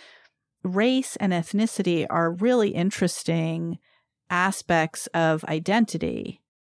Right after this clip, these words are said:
because they are both about the past and the present. And so that's a really interesting, I, I'm not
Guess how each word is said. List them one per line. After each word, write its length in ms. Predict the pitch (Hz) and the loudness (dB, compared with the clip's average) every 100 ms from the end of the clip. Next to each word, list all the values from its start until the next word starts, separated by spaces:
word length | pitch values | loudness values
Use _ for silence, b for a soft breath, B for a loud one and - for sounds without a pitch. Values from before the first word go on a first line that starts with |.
| _ | _
because 380 | 196 - 202 185 | -4 2 2 2
they 180 | 190 185 | 0 0
are 120 | 175 | 0
both 840 | 180 180 185 175 170 - - - - _ _ - | 2 4 6 6 4 0 -12 -12 -18 _ _ -4
about 300 | 180 165 156 | 2 2 0
the 60 | 170 | -4
past 420 | - 170 156 - | 0 0 0 -2
and 120 | 156 | -4
the 60 | - | -4
present. 680 | - 139 - - - - - _ b b b b b b _ _ - | 0 0 -2 -10 -12 -16 -18 _ b b b b b b _ _ -2
And 100 | 208 | 2
so 120 | 226 | 4
that's 260 | 233 240 254 | 4 2 2
a 80 | |
really 340 | 208 208 196 185 | 2 4 2 2
interesting, 720 | 190 - 185 - 175 165 165 | 0 0 -4 0 0 0 -2
I, 160 | 180 175 - | 0 -2 0
I'm 160 | 165 170 | 0 2
not 280 | 170 160 | 2 0